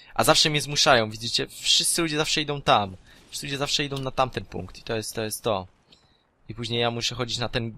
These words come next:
głupi punkt, punkt A. którego po prostu nie znoszę okropnie.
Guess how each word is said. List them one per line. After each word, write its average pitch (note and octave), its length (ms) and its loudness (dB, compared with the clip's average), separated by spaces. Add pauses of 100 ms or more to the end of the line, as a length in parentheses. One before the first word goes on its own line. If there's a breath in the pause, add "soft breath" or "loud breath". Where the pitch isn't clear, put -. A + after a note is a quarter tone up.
głupi B2 320 -4
punkt, A#2 360 -4 (420)
punkt A#2 260 -8
A. G#2+ 280 6 (440 soft breath)
którego A2 300 -4
po - 80 -16
prostu B2 260 -8
nie B2 280 0
znoszę B2+ 460 2
okropnie. G#2 540 -4